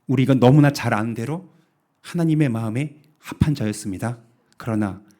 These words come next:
그가 허물이 없었을까요? 하나님께 진실하고자 했고 마음에 합한 자였기 때문에 그는요, 허물이 없지 않았습니다.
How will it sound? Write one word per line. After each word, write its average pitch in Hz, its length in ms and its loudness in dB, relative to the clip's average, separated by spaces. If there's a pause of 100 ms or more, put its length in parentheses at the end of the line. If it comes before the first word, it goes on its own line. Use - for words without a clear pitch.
(120)
그가 110 180 -8
허물이 165 440 4
없었을까요? 127 680 -2 (800)
하나님께 175 640 2
진실하고자 160 840 2
했고 104 460 -10 (260)
마음에 147 380 2
합한 - 340 -4
자였기 113 400 -6
때문에 117 240 -6
그는요, 120 540 -6 (380)
허물이 220 460 0
없지 151 560 -4 (300)
않았습니다. 101 800 -6